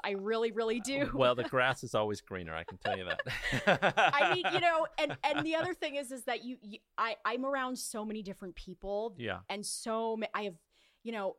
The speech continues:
Speaker 1: the people that I work with, I adore, and we spend so much time on the road together.
Speaker 2: Sure.
Speaker 1: Um, and it,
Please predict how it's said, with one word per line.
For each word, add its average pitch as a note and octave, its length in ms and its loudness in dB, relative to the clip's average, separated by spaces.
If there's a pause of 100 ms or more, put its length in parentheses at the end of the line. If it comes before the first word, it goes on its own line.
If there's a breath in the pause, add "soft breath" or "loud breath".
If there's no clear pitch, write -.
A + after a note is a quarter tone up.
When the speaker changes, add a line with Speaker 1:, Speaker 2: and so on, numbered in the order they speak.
(120)
Speaker 1:
the F#3 80 -16
people C4+ 280 -4
that A#3+ 100 2
I G#3 80 2
work F#3 240 -4
with, F#3+ 160 -6
I F3+ 80 -4
adore, F3 680 -4
and F#3 240 -4
we G3 80 -8
spend F#3+ 300 -6
so G3+ 100 -8
much F3 160 -10
time F#3 160 -6
on E3+ 40 -6
the D#3+ 100 -6
road E3 260 -8
together. F3+ 380 -2
Speaker 2:
Sure. A#2+ 320 0 (460 soft breath)
Speaker 1:
Um, F3+ 460 -2 (400)
and F#3 280 -4 (260)
it, - 100 -16